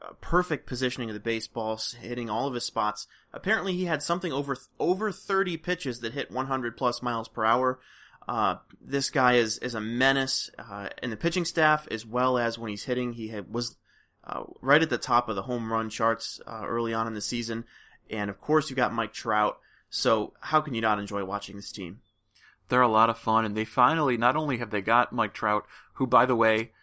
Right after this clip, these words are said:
Speaker 2: after a slow first few games, now leads the majors in home runs and is doing Mike Trout things like always, but they went out in the offseason and they brought back Justin Upton, they added Ian Kinsler and Zach Cozart, and they really filled in the lineup around him to give him some help, and it's showing right now in what they're doing.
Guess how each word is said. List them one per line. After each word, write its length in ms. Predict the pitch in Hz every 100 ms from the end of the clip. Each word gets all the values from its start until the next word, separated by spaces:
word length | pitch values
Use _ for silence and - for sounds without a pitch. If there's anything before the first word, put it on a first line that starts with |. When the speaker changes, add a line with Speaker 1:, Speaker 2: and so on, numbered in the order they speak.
| _ -
Speaker 2:
after 340 | 113 - 110
a 60 | -
slow 320 | 117 110 117
first 340 | - 113 -
few 140 | 110 110
games, 400 | 101 104 110 110
now 180 | 104
leads 260 | 107 107 -
the 60 | 104
majors 380 | 101 101 101
in 80 | 101
home 260 | 107 104 101
runs 240 | 101 110
and 80 | 135
is 140 | 120
doing 320 | - 113 110 104
Mike 220 | 107 -
Trout 340 | - 107 -
things 280 | 98 98 101
like 180 | 98 -
always, 420 | 104 98 95 - - - - -
but 140 | 120
they 80 | 139
went 160 | 135 175
out 100 | 190
in 60 |
the 40 | 120
offseason 420 | 131 - 117 107
and 120 | 98
they 120 | 92
brought 380 | 98 - 113 117
back 220 | 120 110
Justin 320 | - 110 - 104
Upton, 300 | 120 - 127
they 120 | 107
added 260 | 82 101 98
Ian 260 | 113 110 110
Kinsler 380 | 110 107 110
and 140 | 101 101
Zach 240 | 107 95
Cozart, 440 | - 104 107 107 - - -
and 140 | - 120
they 80 | 120
really 240 | 175 180
filled 340 | - 151 151
in 120 | 147 123
the 60 |
lineup 440 | 113 110 127 120 101
around 400 | 92 104 120 117
him 120 | 98
to 60 |
give 220 | 92 104 -
him 160 | 104
some 160 | - 98
help, 260 | 104 104
and 140 | - 110
it's 100 | -
showing 340 | - 131 110
right 180 | 101 73
now 180 | 90 92
in 60 |
what 140 | 101 -
they're 140 | 90
doing. 280 | 95 98